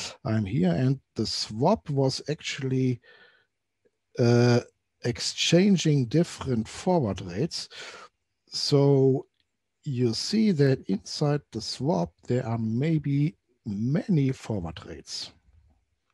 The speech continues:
And a swap with just one period, yeah, is a forward rate agreement, yeah, exchanging the forward rate against the fixed rate. And a swaption with one period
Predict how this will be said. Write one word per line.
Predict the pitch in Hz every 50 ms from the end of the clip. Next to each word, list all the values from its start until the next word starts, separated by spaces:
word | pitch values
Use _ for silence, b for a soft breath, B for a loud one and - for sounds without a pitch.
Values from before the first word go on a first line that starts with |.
| _ _ _ _ _ _ B B B B B B B B B B B B _ -
And | 151 170 180 -
a | - 143
swap | - - 139 175 220 - -
with | 175 - -
just | - - 147 143 - - -
one | 127 131 147 170 165 143
period, | - - - 180 220 302 262 170 135 110 107 113 196 - - - - - _ _ -
yeah, | 95 98 143 202 233 B B B B B B B
is | - 120 120 123 127 127 131 127 - - - - -
a | - 104
forward | - - - - 135 156 160 147 170 190 220 330 - - - - _ _ _ _ - - _ _ _ _ b b b b b _ -
rate | - 143 151 - 120
agreement, | - - - 131 143 160 185 240 285 202 - -
yeah, | 110 117 147
exchanging | 135 117 - - - 120 123 117 113
the | 104 104
forward | - - 117 110 113 107 - 107
rate | 104 - -
against | - 104 - - 107 98 - -
the | -
fixed | - - 147 - - -
rate. | 180 196 B B B B B B B B B
And | - 139 131 120
a | 120
swaption | 110 - - 147 202 - - - - - 131 120 113 104
with | 113 110 - -
one | 110 117 120 117 113 92 -
period | - - 190 233 196 135 107 92 101 135 160 -